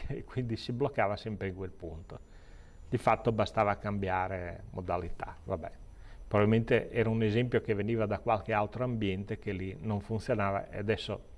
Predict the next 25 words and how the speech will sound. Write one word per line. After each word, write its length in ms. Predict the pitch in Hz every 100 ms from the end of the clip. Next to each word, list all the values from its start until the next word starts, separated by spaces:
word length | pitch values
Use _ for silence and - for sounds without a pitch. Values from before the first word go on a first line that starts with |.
| -
la 120 | - 101
libreria 580 | 120 117 117 120 131
per 160 | 104 98
fortuna 480 | - 101 - 120 98
le 140 | 101
aggiornano 720 | 120 117 110 101 110 110 123 -
e 120 | 117
adesso 460 | 110 101 - -
i 100 | 120
nuovi 340 | 104 101 98 113
esempi 520 | 104 107 90 85 113
funzionano 880 | - - 101 - 87 90 92 85 - - - - - -
perfettamente. 760 | 101 104 - 92 82 80 82 127
Allora 340 | 123 110 101
ci 80 | -
ho 40 |
perso 300 | 101 95 -
un 80 | 107
po' 140 | 95 107
di 160 | 107
tempo 320 | - 101 95
per 220 | 98 92 87
trovare 420 | 101 92 90 90
il 60 |
problema. 540 | 85 90 87 82 82